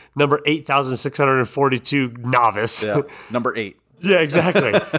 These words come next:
Speaker 2: <laughs>
Speaker 1: And, uh, I can just, you can step back and talking about that super, superhero thing, you step back and you look at it and go, "Oh man, like,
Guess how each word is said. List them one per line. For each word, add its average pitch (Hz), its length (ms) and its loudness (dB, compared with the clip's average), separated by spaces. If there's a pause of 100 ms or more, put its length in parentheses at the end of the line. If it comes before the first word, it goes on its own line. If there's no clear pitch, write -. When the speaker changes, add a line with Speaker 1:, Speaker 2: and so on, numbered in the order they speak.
(200)
Speaker 2:
<laughs> - 160 -20
Speaker 1:
And, 170 240 2
uh, 147 360 2 (500)
I 156 140 4
can 185 200 -6
just, 147 200 -8
you 151 120 -10
can 160 140 -6
step 120 320 -2
back 156 400 -6
and 131 120 -6
talking 127 220 -4
about 117 140 -8
that 120 120 -10
super, 190 340 -8
superhero 139 420 -10
thing, 120 140 -10
you 117 80 -14
step 131 180 -8
back 160 200 -8
and 117 80 -12
you 110 60 -10
look 147 140 -12
at 135 120 -2
it 120 60 -10
and 113 100 -12
go, 107 240 -6 (1000)
"Oh 143 160 -4
man, 113 380 -4
like, 95 320 -12